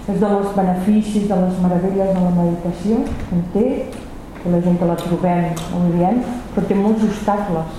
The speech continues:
A vegades no ho diem, i és que molta gent se senta, es pensa que amb allò ja en té prou, és un obstacle, a vegades no et vols assentar, bueno, els obstacles, molta gent que mediteu els podeu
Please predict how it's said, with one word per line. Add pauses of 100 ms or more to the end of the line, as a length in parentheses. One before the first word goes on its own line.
A
vegades
no
ho
diem, (960)
i
és
que
molta
gent
se
senta,
es
pensa
que
amb
allò
ja
en
té (100)
prou, (440)
és
un
obstacle,
a
vegades
no
et
vols
assentar, (460)
bueno,
els
obstacles,
molta
gent
que
mediteu
els
podeu